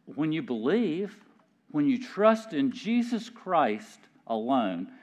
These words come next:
God's Son, for your eternal life, for your salvation, it's as if you're placed into God's hand right here. I don't know what,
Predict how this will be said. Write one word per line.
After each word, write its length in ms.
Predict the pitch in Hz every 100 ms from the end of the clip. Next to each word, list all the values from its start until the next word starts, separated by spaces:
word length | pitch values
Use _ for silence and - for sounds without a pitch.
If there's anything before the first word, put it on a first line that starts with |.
| - _
God's 400 | 127 123 156 147
Son, 680 | - - 143 104 98 104 - - _
for 380 | - 123 113 107
your 420 | 101 113 107 104 - -
eternal 600 | 120 110 147 139 139 131
life, 360 | 127 117 90 92
for 100 | -
your 180 | 98 110
salvation, 960 | - 131 110 104 107 110 107 - 85 90 - _ _ _ _ _ -
it's 200 | 151 156
as 180 | 170 135
if 220 | 165 156
you're 160 | 160 180
placed 640 | 180 185 175 127 110 -
into 240 | 127 113 113
God's 380 | 98 113 113 -
hand 500 | 120 92 82 76 _ _ _ _ _ _ _ -
right 280 | 98 98 87
here. 360 | 95 85 82 - _ _ _ _ _ _ _ _ _ _ _ _ _ _ _ _ -
I 60 |
don't 180 | 110 104
know 260 | 90 90 87
what, 300 | 87 87